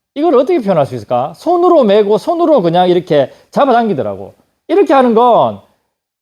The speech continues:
기계의 힘을 빌리는 거랑 한 열 배 이상의 차이가 날 것 같아요. 근데 여러분들 한다는 행동이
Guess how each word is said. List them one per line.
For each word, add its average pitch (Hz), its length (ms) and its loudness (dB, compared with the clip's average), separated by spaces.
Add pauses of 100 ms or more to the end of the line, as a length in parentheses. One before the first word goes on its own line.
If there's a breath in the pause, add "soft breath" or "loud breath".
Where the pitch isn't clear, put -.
(640)
기계의 302 420 2
힘을 208 280 0
빌리는 220 380 -2
거랑 131 480 -2
한 151 180 -6
열 277 200 2
배 453 120 4
이상의 202 240 -2
차이가 113 280 -10
날 101 140 -10
것 98 180 -12
같아요. 92 240 -18 (480)
근데 262 180 2
여러분들 277 480 2
한다는 247 1040 0 (600)
행동이 254 680 0